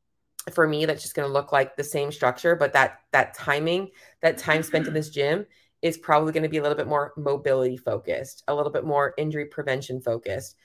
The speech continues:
a little bit less like, how much work can I get done in two hours type of a thing. So that's a little bit about my training. And, and the next thing is really prioritizing my mindset work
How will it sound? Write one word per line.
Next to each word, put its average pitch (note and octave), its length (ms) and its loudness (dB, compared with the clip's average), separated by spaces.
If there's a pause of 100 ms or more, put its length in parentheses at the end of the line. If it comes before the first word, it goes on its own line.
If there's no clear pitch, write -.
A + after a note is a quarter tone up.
(300)
a D#3+ 80 6
little D#3+ 200 4
bit D3+ 140 2
less C#3+ 300 2
like, C3 140 2
how C3+ 220 -4
much C3+ 200 -4
work C3+ 180 0
can C3 100 -6
I B2+ 80 0
get - 160 -4
done A#2+ 120 0
in A#2+ 100 -4
two B2 160 -2
hours A2+ 320 4
type - 160 -8
of G2+ 100 -14
a F#2 60 -14
thing. B1 320 -14 (360)
So C#3 720 4 (140)
that's F#3+ 240 6
a A3+ 40 -4
little G#3 180 -4
bit F#3+ 100 -2
about E3+ 160 4
my D3+ 140 0
training. C#3 520 -6 (140)
And, D3+ 320 0 (100)
and D#3+ 100 0
the D#3+ 60 0
next F3+ 280 -2
thing F#3+ 240 -4
is D#3 340 0 (360)
really F#3 220 0
prioritizing F#3+ 1040 -2
my D3 180 -2
mindset C#3 520 -4
work G#3+ 340 -4